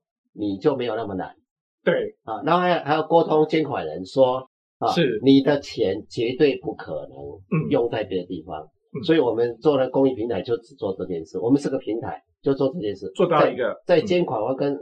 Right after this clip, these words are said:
Speaker 1: 受惠者中间
Speaker 2: 嗯。找到一个平衡跟信任。
Speaker 1: 完全没有信任的危机。这样的话，因为把信任危机拿掉以后，大家就心平气和了。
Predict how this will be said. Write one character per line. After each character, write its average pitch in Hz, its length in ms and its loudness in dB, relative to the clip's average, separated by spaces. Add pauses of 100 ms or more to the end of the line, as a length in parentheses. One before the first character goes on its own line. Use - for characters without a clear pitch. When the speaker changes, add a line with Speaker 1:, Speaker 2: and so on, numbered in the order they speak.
Speaker 1:
受 147 180 0
惠 131 160 0
者 - 100 -12 (200)
中 131 100 2
间 127 60 0
Speaker 2:
嗯。 - 20 -4
找 143 60 2
到 135 60 4
一 135 60 2
个 123 100 0
平 131 280 -10
衡 151 80 4
跟 147 220 6
信 117 240 -2
任。 113 60 0
Speaker 1:
完 107 80 -4
全 - 20 -12
没 131 120 -2
有 131 100 -2
信 135 240 -2
任 117 140 -2
的 101 220 -6
危 104 160 -4
机。 120 320 -14 (340)
这 202 100 2
样 185 120 4
的 175 100 4
话， 175 240 2
因 202 120 2
为 208 80 4
把 143 120 -2
信 175 160 -8
任 185 80 2
危 160 120 0
机 170 80 -2
拿 147 160 -2
掉 147 200 0
以 101 80 -6
后， 135 120 -2
大 147 160 -4
家 143 40 -2
就 147 80 0
心 139 180 -6
平 101 180 -6
气 113 200 -6
和 87 120 -8
了。 80 160 -10